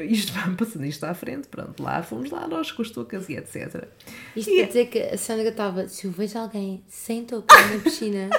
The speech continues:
Speaker 1: <laughs>
Speaker 2: ela disse-me isto, estávamos
Speaker 1: Não.
Speaker 2: balneários, "Se eu vejo alguém sem touca na
Speaker 1: Eu
Speaker 2: piscina."
Speaker 1: faço uma, não faço uma,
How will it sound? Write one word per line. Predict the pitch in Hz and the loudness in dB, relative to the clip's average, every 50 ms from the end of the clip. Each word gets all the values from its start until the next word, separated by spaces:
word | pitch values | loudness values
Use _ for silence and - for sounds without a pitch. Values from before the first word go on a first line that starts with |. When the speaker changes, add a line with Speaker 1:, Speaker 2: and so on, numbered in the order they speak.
| - - - 539 - - - | 0 -2 -6 -8 -10 -10 -14
Speaker 1:
<laughs> | - - - _ _ _ - _ _ | -20 -20 -20 _ _ _ -20 _ _
Speaker 2:
ela | - 208 214 214 | 2 4 6 6
disse-me | 202 220 202 - - 247 226 | 6 2 0 0 0 2 2
isto, | 208 202 | 2 2
estávamos | - 220 262 302 339 | 2 2 6 6 6
Speaker 1:
Não. | 285 220 | 6 6
Speaker 2:
balneários, | 214 214 214 208 208 214 214 - - - - - - - - | 6 4 4 4 4 2 0 -4 -10 -14 -18 -20 -20 -20 -16
"Se | - - - | -6 -2 -2
eu | 233 202 | 0 2
vejo | 220 269 262 320 | 2 2 4 4
alguém | 330 320 240 247 220 208 196 196 185 - - 392 392 392 | 2 2 4 2 2 2 2 0 -2 4 6 6 6 6
sem | - - - - - - 302 302 320 | 4 0 -4 -2 2 2 4 2 4
touca | 311 330 294 240 208 - - 220 214 214 214 - - - - - | 4 6 6 6 6 6 4 4 4 4 0 -4 -8 -12 -6 -2
na | 247 247 240 240 240 | 0 2 4 4 6
Speaker 1:
Eu | 240 247 285 | 6 6 6
Speaker 2:
piscina." | 311 - 262 247 233 226 | 6 4 2 2 4 10
Speaker 1:
faço | 233 220 208 214 240 240 - - - 277 277 | 10 10 10 10 8 4 2 -2 0 2 4
uma, | 262 262 269 277 285 294 294 - - - - - - - - | 4 6 6 8 6 6 4 2 -8 -16 -20 -20 -20 -20 -8
não | - 220 220 233 226 | -6 -4 -4 -2 -4
faço | 214 - 226 233 233 - 247 | 2 2 2 2 4 2 0
uma, | 247 240 | 0 2